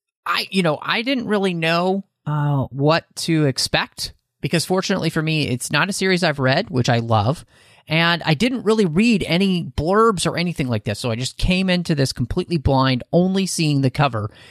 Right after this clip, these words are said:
And Casey, I think, to me, the craziest thing,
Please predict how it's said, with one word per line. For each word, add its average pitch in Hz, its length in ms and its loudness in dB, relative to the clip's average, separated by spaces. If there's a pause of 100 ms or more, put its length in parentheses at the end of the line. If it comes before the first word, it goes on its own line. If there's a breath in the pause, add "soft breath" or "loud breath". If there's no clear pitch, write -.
(220 loud breath)
And 156 460 0
Casey, 190 340 2
I 160 60 4
think, 202 280 -4 (1040)
to 185 140 2
me, 180 480 0 (720)
the 160 120 0
craziest 208 640 2
thing, 190 300 0